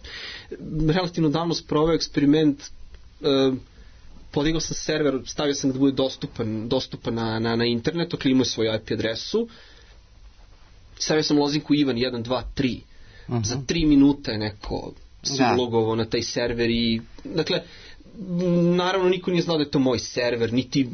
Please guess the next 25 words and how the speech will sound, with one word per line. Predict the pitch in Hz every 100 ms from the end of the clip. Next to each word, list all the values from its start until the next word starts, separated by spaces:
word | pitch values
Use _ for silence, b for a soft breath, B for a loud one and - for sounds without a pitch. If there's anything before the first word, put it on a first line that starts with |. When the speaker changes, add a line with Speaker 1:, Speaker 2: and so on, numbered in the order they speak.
| 123
Speaker 1:
gde | 123 139
Speaker 2:
Jasno, | 135 135
Speaker 1:
se | 127
nalazi. | 117 120
Speaker 2:
nego | 147
ste | 208
Speaker 1:
Dakle, | 233 226
Speaker 2:
hteli | 156 165
da | 147 254
Speaker 1:
u | 196
Speaker 2:
pro-, | 143
Speaker 1:
tom | 220 214
smislu, | 226 170
Speaker 2:
proverite, | 151 117 107
Speaker 1:
tako | - -
je. | 104
Speaker 2:
da. | 107
Speaker 1:
Dakle, | 160 165 156 B B
za | 165
početak, | 175 170 220 214
ako | 196
vam | 196
neko | 208 233 -
preuzme | 220 214 226 214 180
računar | 160 - 175 165 147